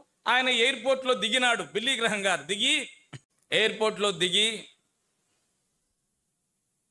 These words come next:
అంటే ఒక బాప్తిజం ఇచ్చినందుకు ఆ దైవజనుడు పొందిన అవమానము,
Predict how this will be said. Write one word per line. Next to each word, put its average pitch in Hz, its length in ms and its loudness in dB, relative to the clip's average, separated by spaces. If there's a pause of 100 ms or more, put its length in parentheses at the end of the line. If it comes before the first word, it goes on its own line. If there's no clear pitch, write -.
(540)
అంటే 135 180 -4
ఒక 160 200 0
బాప్తిజం 185 680 0
ఇచ్చినందుకు 220 540 -2
ఆ 196 160 4
దైవజనుడు 208 640 0
పొందిన 190 320 0
అవమానము, 208 760 0